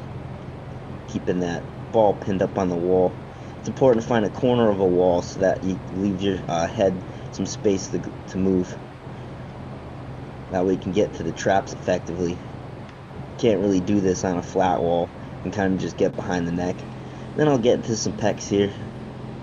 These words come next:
You can see I'm just finding a good spot to position that ball.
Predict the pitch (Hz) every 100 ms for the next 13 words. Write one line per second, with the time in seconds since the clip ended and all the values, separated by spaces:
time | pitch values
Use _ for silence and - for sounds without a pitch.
0 | - - - - - 101 - 101 98 92
1 | - 98 92 82 85 87 - 98 92 -
2 | - - - 92 87 - 90 85 78 87
3 | 90